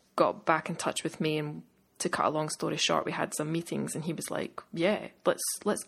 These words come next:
give you your own photo blog on our news website." And that was great because that had, um, that was three years ago, that had six thousand unique hits a day, which to some people doesn't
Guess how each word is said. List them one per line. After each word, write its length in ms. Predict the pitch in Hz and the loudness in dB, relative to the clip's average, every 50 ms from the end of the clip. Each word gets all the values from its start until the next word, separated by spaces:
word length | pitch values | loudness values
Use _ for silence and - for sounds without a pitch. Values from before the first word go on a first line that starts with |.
| - | 0
give 220 | - 180 196 202 - | 2 2 2 2 2
you 100 | 202 190 | 0 2
your 180 | 190 180 170 - | 2 0 0 2
own 220 | 180 185 185 180 175 | 4 4 4 4 2
photo 360 | - - 185 185 - - 190 | 0 2 2 2 2 2 0
blog 420 | 180 170 165 156 156 160 165 - - - - - _ _ - - | 0 0 2 2 2 0 -2 -4 -10 -18 -20 -20 _ _ 0 2
on 160 | 175 180 175 | 4 4 4
our 100 | 170 170 | 4 2
news 300 | 160 165 175 196 208 202 | 2 4 4 4 4 2
website." 600 | - 180 170 170 - - - 160 147 - 98 - - _ _ - - - - - - - - - | 2 0 0 0 -2 -2 -2 0 0 -2 -4 -6 -12 _ _ -18 -14 -14 -14 -14 -14 -14 -4 2
And 100 | - 202 | 4 6
that 140 | 220 233 190 | 8 8 6
was 120 | 208 202 185 | 4 2 0
great 360 | - 196 208 220 220 - - | 2 4 4 4 4 4 0
because 760 | 185 - - - - 226 220 185 175 160 165 170 180 - - - _ _ _ _ _ _ _ _ _ _ _ _ _ _ _ _ _ _ _ - - - 226 | -2 -2 -2 2 4 6 6 6 6 4 2 0 -4 -8 -12 -16 _ _ _ _ _ _ _ _ _ _ _ _ _ _ _ _ _ _ _ -20 -12 0 4
that 220 | 208 196 165 190 | 4 4 6 4
had, 460 | 202 214 202 185 175 165 165 - - - - - - - - - - - - - - - _ _ _ - | 2 2 2 2 2 0 -4 -8 -14 -14 -16 -18 -18 -18 -18 -18 -20 -20 -20 -20 -20 -20 _ _ _ 2
um, 520 | 214 208 202 190 185 175 175 175 180 202 202 - - | 4 4 4 4 2 2 0 -2 -4 -6 -8 -4 0
that 120 | - 180 - | 2 2 2
was 80 | 190 - - | 0 -2 -2
three 140 | 190 202 196 | 2 2 4
years 200 | 185 185 180 180 | 4 4 2 2
ago, 140 | 175 165 165 | 2 2 4
that 200 | 170 165 - - | 4 4 2 2
had 320 | - 185 156 156 151 - - - - - 160 - - _ _ - - - | 0 0 0 -2 -2 -4 -6 -6 -6 -6 -8 -10 -14 _ _ -6 -2 2
six 280 | - 202 - - - - | 2 2 2 0 -4 0
thousand 560 | - 202 196 190 190 185 190 190 180 180 170 | 2 4 4 4 4 2 2 0 0 0 2
unique 360 | 165 185 185 190 196 - - - | 2 4 4 4 2 0 -2 -2
hits 320 | - 156 - - - - | 0 0 0 0 -2 -4
a 60 | 175 | -2
day, 280 | 160 185 190 185 170 160 | 2 2 4 4 4 2
which 460 | 156 160 - - - - - - - | 2 0 -2 0 0 -2 -2 -2 -2
to 100 | - 190 | -2 -2
some 220 | 185 - 185 180 175 | 0 2 2 2 2
people 240 | - 190 180 - - | 0 -2 -2 0 0
doesn't 280 | - 160 165 170 208 | 0 0 0 -2 -4